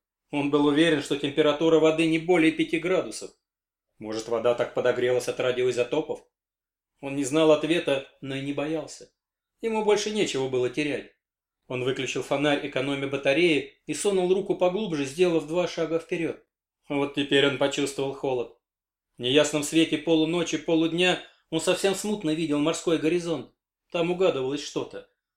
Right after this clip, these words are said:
Одна тёмно-серая полусфера сливалась с другой, такой же тёмной, но коричневой. В лицо дунул неприятный холодный ветер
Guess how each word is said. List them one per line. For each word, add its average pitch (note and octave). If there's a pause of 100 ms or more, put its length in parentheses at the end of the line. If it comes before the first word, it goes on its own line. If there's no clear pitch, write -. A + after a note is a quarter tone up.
(120)
Одна B2+
тёмно-серая C3+
полусфера D3
сливалась C#3+
с C3+
другой, D#3 (340)
такой D#3+
же E3
тёмной, F3
но F3+
коричневой. B2+ (480)
В A2+
лицо C#3
дунул C#3
неприятный C3+
холодный C#3
ветер D3+